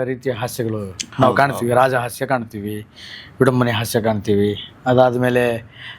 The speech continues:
Speaker 1: ಆ, ಅಧಿಕ ಪ್ರಸಂಗದ ಹಾಸ್ಯವನ್ನು
Speaker 2: <laughs> ಹಾಸ್ಯ ಕಾಣ್ತೀವಿ.
Speaker 1: ಕಾ-, ಕಾಣ್ತೀವಿ. ಇದೆಲ್ಲ
Speaker 2: ಕುಹಕತೆ
Speaker 1: ಕಾಣ್-,
Speaker 2: ಕಾಣ್ತೀವಿ.
Speaker 1: ಹ್ಮ್, ಕಾಣ್ತೀವಿ. ಈ ಕಾಮಿಡಿ ಕಿಲಾಡಿಗಳು ಸೀಸನ್ ಒನ್ ಅಂದ್ರೆ ನಿಮ್ಮ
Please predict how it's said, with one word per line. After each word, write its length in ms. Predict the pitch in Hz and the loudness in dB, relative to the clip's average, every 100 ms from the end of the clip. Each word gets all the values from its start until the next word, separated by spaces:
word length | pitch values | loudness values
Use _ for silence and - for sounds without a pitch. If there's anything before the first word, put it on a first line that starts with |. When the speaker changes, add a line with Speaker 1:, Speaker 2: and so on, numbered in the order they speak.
| - - | -4 0
Speaker 1:
ಆ, 40 | |
ಅಧಿಕ 360 | 127 - 170 185 | 2 6 6 4
ಪ್ರಸಂಗದ 420 | 143 131 131 113 | 0 -2 0 -2
ಹಾಸ್ಯವನ್ನು 440 | 110 120 180 - | -2 0 2 2
Speaker 2:
<laughs> 40 | 139 | 0
ಹಾಸ್ಯ 160 | 131 | 0
ಕಾಣ್ತೀವಿ. 240 | 123 123 113 | -2 -2 0
Speaker 1:
ಕಾ-, 240 | 202 185 | 0 2
ಕಾಣ್ತೀವಿ. 480 | 143 120 117 117 156 | 0 -2 -10 -8 0
ಇದೆಲ್ಲ 240 | 175 170 | 4 4
Speaker 2:
ಕುಹಕತೆ 300 | 180 180 160 | 2 0 0
Speaker 1:
ಕಾಣ್-, 240 | 139 131 113 | 0 -2 -2
Speaker 2:
ಕಾಣ್ತೀವಿ. 260 | 175 151 | -2 -4
Speaker 1:
ಹ್ಮ್, 100 | 123 | -4
ಕಾಣ್ತೀವಿ. 360 | 139 131 110 104 _ _ - - - | -4 -4 -6 -18 _ _ -20 -20 -4
ಈ 140 | 233 226 214 196 175 | 0 2 2 2 4
ಕಾಮಿಡಿ 340 | 214 208 190 | 2 4 0
ಕಿಲಾಡಿಗಳು 640 | 170 165 160 156 156 151 135 | 4 4 4 -2 -2 -2 -4
ಸೀಸನ್ 340 | - 147 147 | -2 -2 0
ಒನ್ 160 | 139 131 | 0 -2
ಅಂದ್ರೆ 220 | 131 123 | -2 -2
ನಿಮ್ಮ 280 | 135 143 | -4 -2